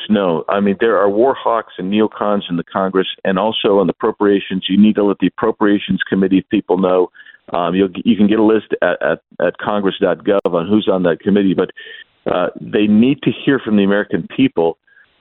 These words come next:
to stop it, because right now there's, there's not a handful. We, there's just a handful of us in Congress that are urging, uh, an immediate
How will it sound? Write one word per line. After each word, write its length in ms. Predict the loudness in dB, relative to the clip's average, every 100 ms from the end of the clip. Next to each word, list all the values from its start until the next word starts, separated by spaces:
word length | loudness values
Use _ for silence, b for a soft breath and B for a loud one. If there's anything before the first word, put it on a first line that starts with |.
| -4
to 60 | -4 -4
stop 340 | -4 -2 -2
it, 140 | -2 -4 -8 b b -6
because 300 | -2 -2 -2
right 220 | -2 0
now 260 | -2 -2 0
there's, 260 | 0 0 -4 _ -2
there's 200 | 0 0
not 220 | -2 -2
a 40 |
handful. 460 | 0 -2 -2 -4 0
We, 160 | 2 2 0
there's 160 | -2
just 160 | -2 -2
a 100 | 0
handful 440 | 0 -2 0 0
of 80 | 0
us 60 | -2
in 120 | -4
Congress 380 | -4 -2 0 0
that 100 | -2
are 80 | -2 0
urging, 420 | -2 -2 -6 -8 _ b b -6
uh, 140 | -2 0
an 140 | 2
immediate 460 | 2 4 2 0